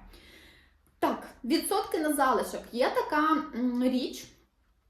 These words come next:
і в банках зараз доволі часто я зустрічаю, але на брокерському рахунку це, е, більш прибутковіше. Якщо ви заводите дуже велику суму на брокерський рахунок, а також купуєте на певну суму акцій, то брокер вам платить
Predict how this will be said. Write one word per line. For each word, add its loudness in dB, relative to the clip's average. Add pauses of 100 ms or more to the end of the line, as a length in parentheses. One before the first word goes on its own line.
(220)
і 0
в -6
банках -4
зараз -4
доволі -4
часто -6
я -2
зустрічаю, -4
але 0
на 0
брокерському -4
рахунку -4
це, -6
е, -2
більш -4
прибутковіше. -4
Якщо -6
ви -4
заводите -2
дуже -4
велику -6
суму -6
на -4
брокерський -8
рахунок, -6
а -8
також -6
купуєте -4 (320)
на -4
певну -4
суму -8 (120)
акцій, -10
то 0
брокер -2
вам -4
платить -4